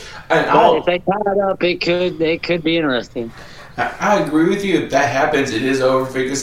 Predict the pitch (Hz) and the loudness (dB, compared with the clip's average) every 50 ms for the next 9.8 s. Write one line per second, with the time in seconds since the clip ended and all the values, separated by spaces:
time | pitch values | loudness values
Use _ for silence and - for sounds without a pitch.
0 | - - - 139 139 143 143 135 127 127 127 135 135 135 135 131 120 - - - | -8 -8 -6 -4 -2 0 0 0 -2 -2 -2 -2 -2 -2 -2 -4 -6 -8 -12 -12
1 | - 135 139 135 127 127 - - 127 127 131 123 - - - - - - - - | -6 -4 -2 0 0 0 2 2 2 2 0 0 -4 -8 -14 -20 -20 -20 -20 -20
2 | - - - - - - - - - 156 147 143 143 143 139 139 - - 139 135 | -20 -20 -20 -20 -20 -20 -8 -2 0 2 2 2 2 2 0 0 0 -2 -4 -4
3 | 123 127 - 131 127 127 123 - - 131 131 131 127 127 123 120 113 117 120 123 | -2 -2 0 0 0 -2 -2 -2 0 0 0 0 0 -2 -4 -6 -6 -2 0 0
4 | 123 123 123 127 123 113 110 113 110 - - - - - - - - - - - | 0 0 -2 -4 -4 -6 -6 -8 -10 -14 -18 -20 -20 -20 -20 -20 -20 -20 -20 -20
5 | - - - - - - - - - 127 127 127 - - 165 165 170 165 110 - | -20 -20 -20 -18 -12 -10 -6 -2 2 2 2 2 2 -2 -4 -4 -4 -6 -8 -10
6 | - - - - - - - - - 131 123 - - - - 127 127 - - 139 | -12 -14 -18 -18 -18 -18 -20 -10 -4 -4 -4 -4 -4 -6 -6 -4 -4 -4 -2 -4
7 | - 117 - 180 180 185 208 202 - - - - - - - - - - - - | -4 -4 -4 -4 -6 -6 -6 -10 -12 -16 -20 -20 -20 -20 -20 -20 -20 -20 -20 -20
8 | - - - - - - - - - - - 160 180 190 175 175 175 180 - 190 | -20 -20 -20 -20 -20 -20 -20 -20 -20 -14 -10 -8 -8 -8 -6 -6 -6 -6 -6 -8
9 | 175 180 175 165 175 190 196 175 156 147 139 - - - - - | -8 -6 -6 -4 -4 -6 -6 -8 -8 -10 -10 -12 -16 -18 -20 -20